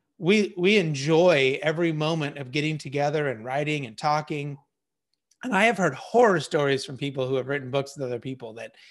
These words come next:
it did not go well. So I'm not necessarily sure if one is bet-, easier than the other. I think I certainly benefited from,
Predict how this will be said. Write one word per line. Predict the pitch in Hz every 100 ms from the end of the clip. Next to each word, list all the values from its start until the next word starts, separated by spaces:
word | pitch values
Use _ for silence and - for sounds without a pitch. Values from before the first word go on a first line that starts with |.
| -
it | - 160
did | 160 131
not | 135 147 147
go | 139 135
well. | 127 113
So | 110 - 147 - - - _ _ _
I'm | - 165
not | 185 190 175 - _ _ _ _
necessarily | - 196 196 - 160 - 175 190 190 196
sure | - 196 196
if | 196 190 196
one | 175 160 180 180
is | 170
bet-, | 151 175 170
easier | 170 175 180
than | 160
the | 151 160
other. | 165
I |
think | 156 160 -
I | 143
certainly | - 170 151
benefited | 127 151 151 143 127 127 123
from, | - 123 113